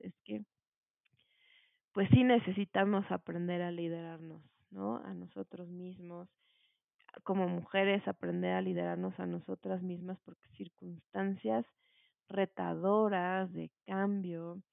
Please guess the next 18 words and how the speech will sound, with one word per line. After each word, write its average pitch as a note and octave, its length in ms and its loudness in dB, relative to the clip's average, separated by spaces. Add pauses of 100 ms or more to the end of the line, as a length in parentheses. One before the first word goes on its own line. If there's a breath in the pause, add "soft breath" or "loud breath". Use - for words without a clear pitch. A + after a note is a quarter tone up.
(560 soft breath)
o, F3+ 400 2
o F#3 120 0
difíciles, G3 920 -2 (240)
vamos G3+ 240 -4
a C4 60 2
tener G3+ 320 0
a G#3 60 0
lo A#3 120 2
largo G3+ 320 -2
de G#3+ 100 0
toda F#3+ 300 -4
la A3+ 140 -2
vida. - 380 -8 (540 soft breath)
Pero G3 320 6
si G#3 100 0
vamos G#3+ 400 2
sin B3 160 2
herramientas F#3+ 760 -2